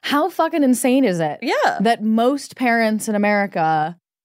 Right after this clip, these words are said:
Speaker 2: Are doing that to their
Speaker 1: choose to do that. I mean, I think it's a
Speaker 2: baby.
Speaker 1: greatly declining trend.
Speaker 2: Yes.
Speaker 1: But for a time, it was like, "Let's,
Speaker 2: The
Speaker 1: we gotta
Speaker 2: norm.
Speaker 1: remove this piece of this dick for
Speaker 2: Right.
Speaker 1: hygiene,
Speaker 2: Uh, because of mis-,
Speaker 1: religion."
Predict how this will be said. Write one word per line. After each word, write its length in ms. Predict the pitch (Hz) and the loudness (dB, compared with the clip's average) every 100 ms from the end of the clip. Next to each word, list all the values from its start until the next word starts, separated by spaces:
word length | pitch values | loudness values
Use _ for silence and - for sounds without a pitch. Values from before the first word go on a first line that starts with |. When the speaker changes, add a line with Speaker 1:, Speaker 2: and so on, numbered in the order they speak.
| _ | _
Speaker 2:
Are 80 | - | -2
doing 160 | 403 466 | 0 0
that 80 | 440 | 0
to 220 | - 453 | 0 2
their 120 | 302 | 2
Speaker 1:
choose 360 | 320 339 349 320 | 2 2 0 -2
to 140 | 320 | -4
do 220 | 220 254 | -2 -2
that. 380 | 254 220 208 185 | -2 -2 -2 -4
I 60 | 208 | -4
mean, 160 | 220 214 | -2 0
I 100 | 220 | 0
think 200 | 269 240 | 2 2
it's 180 | 381 | 4
a 100 | 392 | 2
Speaker 2:
baby. 480 | 220 311 247 196 175 - | 2 0 0 -4 -6 -4
Speaker 1:
greatly 440 | 233 233 226 233 | 0 0 0 -2
declining 840 | 196 190 202 180 180 180 175 170 - | -4 -4 -2 0 0 0 -2 -4 -8
trend. 560 | - 175 165 247 339 | -4 -2 0 0 0
Speaker 2:
Yes. 600 | 202 151 - - - - _ | 0 0 -4 -14 -18 -20 _
Speaker 1:
But 120 | 214 190 | -6 -2
for 160 | 226 | -2
a 60 | 214 | -2
time, 500 | - 277 269 214 185 | -2 -2 0 0 -2
it 120 | 160 | -2
was 180 | 180 170 | -2 0
like, 180 | 175 160 | -2 -2
"Let's, 320 | 196 208 208 | 0 2 0
Speaker 2:
The 60 | 208 | 0
Speaker 1:
we 120 | 233 | 2
gotta 60 | 240 | 2
Speaker 2:
norm. 200 | 226 226 | 2 0
Speaker 1:
remove 340 | 220 220 208 | 0 0 0
this 320 | 190 196 190 - - | 0 -4 -6 -16 -6
piece 220 | 214 190 | -4 -2
of 60 | |
this 160 | 190 180 | -4 -2
dick 240 | 196 175 | -2 -4
for 100 | 185 | -2
Speaker 2:
Right. 380 | 214 180 165 156 | 0 2 0 -2
Speaker 1:
hygiene, 680 | 160 185 180 180 180 175 175 - | -2 -2 -2 -2 -2 -2 -6 -6
Speaker 2:
Uh, 60 | 233 | -8
because 380 | 180 240 180 | -2 0 2
of 140 | 185 208 | 2 2
mis-, 100 | 180 | 0
Speaker 1:
religion." 340 | 175 170 180 | 0 -2 -4